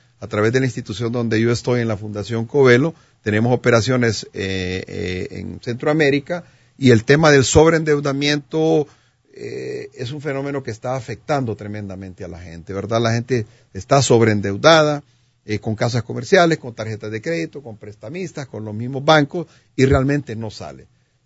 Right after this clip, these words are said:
Hay una intención, ahí se ve, pues, en la ley, de poder darle esa, ese desahogo a la gente. Pero nosotros, pues, como sector también microfinanciero, estamos trabajando fuertemente en el tema de educación financiera.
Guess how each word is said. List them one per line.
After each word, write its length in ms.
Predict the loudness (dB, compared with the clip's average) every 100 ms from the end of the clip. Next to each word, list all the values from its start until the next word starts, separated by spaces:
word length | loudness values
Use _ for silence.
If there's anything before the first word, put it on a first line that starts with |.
| 2
Hay 160 | 4
una 120 | 6 2
intención, 540 | 0 -2 2 2 2
ahí 160 | 0 -2
se 160 | -4
ve, 140 | -4 -4
pues, 240 | -8 -10
en 180 | -10 -10
la 80 | -6
ley, 140 | -4
de 160 | -2 -4
poder 400 | 2 4 4 4
darle 420 | 2 2 2 2
esa, 200 | 0 -6
ese 340 | -6 -8 -4
desahogo 580 | -4 -4 -4 0 2 2
a 60 | 2
la 160 | 0
gente. 420 | -2 -6 -10 -18 -20 _ _ _ _ _
Pero 300 | 4 4 4
nosotros, 540 | -2 2 2 2 -2 -2
pues, 240 | -2 -4 -4
como 280 | -8 -8
sector 400 | -8 -8 -2 -2
también 400 | -2 -4 -4 -4
microfinanciero, 840 | -4 -4 -6 -4 -6 -2 0 0 -2 _ _ _
estamos 380 | -8 -2 -2 -2
trabajando 520 | 0 0 0 -2 -4
fuertemente 880 | -4 -4 -4 -4 -2 -2 0 0 0 -2
en 280 | -2 0 2
el 160 | 0
tema 480 | 2 2 4 4 2
de 280 | -2 -2 0
educación 540 | 2 0 -2 -10 -12 -12
financiera. 560 | -16 -20 -20 _ _